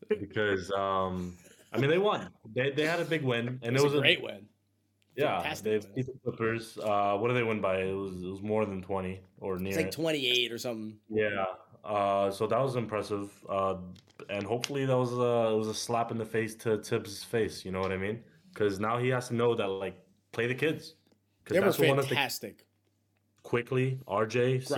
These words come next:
Speaker 1: Sims, Grimes. Wait, Grimes is, isn't Grimes hurt?
Speaker 2: Yeah,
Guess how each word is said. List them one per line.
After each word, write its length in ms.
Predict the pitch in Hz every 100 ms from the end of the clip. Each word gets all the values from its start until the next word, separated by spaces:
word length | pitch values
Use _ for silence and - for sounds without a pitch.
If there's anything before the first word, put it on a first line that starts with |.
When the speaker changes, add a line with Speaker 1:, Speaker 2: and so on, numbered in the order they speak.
| 107 143 139 139 - -
Speaker 1:
Sims, 180 | 95 92 - _ _
Grimes. 680 | - 104 110 113 117 107 - - -
Wait, 300 | 113 104 101
Grimes 240 | 110 110
is, 160 | 98 87 - -
isn't 200 | 101 107
Grimes 220 | 98 92
hurt? 160 | 98 -
Speaker 2:
Yeah, 160 | 156